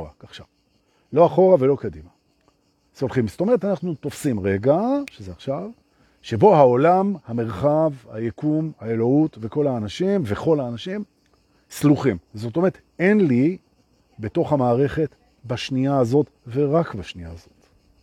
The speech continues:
צל של אשמה או האשמה. ואני גם לא מתכוון להיות אשם בגלל זה.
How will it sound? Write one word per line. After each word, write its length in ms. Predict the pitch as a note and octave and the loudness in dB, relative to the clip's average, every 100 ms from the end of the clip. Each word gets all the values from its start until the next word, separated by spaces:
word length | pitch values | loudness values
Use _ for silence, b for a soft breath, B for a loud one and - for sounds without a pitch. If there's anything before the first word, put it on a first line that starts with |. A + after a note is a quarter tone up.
| _ _ _ b b b b _ | _ _ _ b b b b _
צל 380 | - F3 F3+ D3+ | 2 6 6 4
של 280 | - A#2+ G2+ | -2 -4 -6
אשמה 440 | - - D#3+ G#3+ F#3+ - | -10 -6 -4 -4 -6 -8
או 200 | A2 G#2 | -8 -8
האשמה. 360 | - F2 D#2+ D#2 _ _ | -10 -12 -14 -16 _ _
ואני 200 | G#2 G#2 | -6 -2
גם 140 | G#2 G#2+ | 0 2
לא 80 | C3+ | 2
מתכוון 400 | C3+ A#2 A2+ B2+ | 0 -2 -2 2
להיות 240 | B2 A#2 | 0 -2
אשם 300 | A2 F#3 F3+ | -4 -2 0
בגלל 300 | A2+ G#2 F2+ | 0 -2 -4
זה. 160 | D#2 | -8